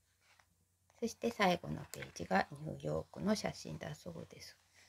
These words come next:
裏はこれ初めて、このセレクトするとき初めて見たんですけど、えーと、皆さんはいかがでしたでしょうか。そして、えー、最後にですね、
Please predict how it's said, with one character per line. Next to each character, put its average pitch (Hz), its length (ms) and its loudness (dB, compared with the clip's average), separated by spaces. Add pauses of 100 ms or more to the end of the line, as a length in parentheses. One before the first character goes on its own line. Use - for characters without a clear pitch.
(140)
裏 226 200 8
は 165 160 4
こ 196 120 -4
れ 202 160 2
初 196 300 -2
め 185 180 4
て、 - 320 -8
こ - 120 -10
の 76 180 -2
セ 80 220 -2
レ 76 120 0
ク - 140 -14
ト - 100 -12
す - 160 -12
る - 200 -14
と - 80 -12
き - 140 -16
初 - 260 -10
め 73 120 -8
て - 140 -18
見 - 220 -12
た - 100 -12
ん - 140 -12
で - 140 -20
す - 140 -20
け 95 120 -6
ど、 107 180 2 (540)
え - 40 -20
ー - 380 -20
と、 - 60 -20 (440)
皆 143 140 -4
さ - 200 -8 (100)
ん - 40 -18
は - 100 -18
い - 120 -20
か - 120 -6
が - 60 -8 (220)
で 147 100 -14
し - 120 -16
た 143 160 -12
で 147 140 -14
し - 120 -10
ょ 185 100 -4
う 160 100 -10
か。 - 100 -14 (480)
そ - 120 4
し - 120 4
て、 - 320 6 (300)
え 156 120 -2
ー、 - 40 -4
最 190 280 10
後 123 120 -10
に 127 60 -12 (100)
で - 120 -14
す - 140 -10
ね、 180 240 6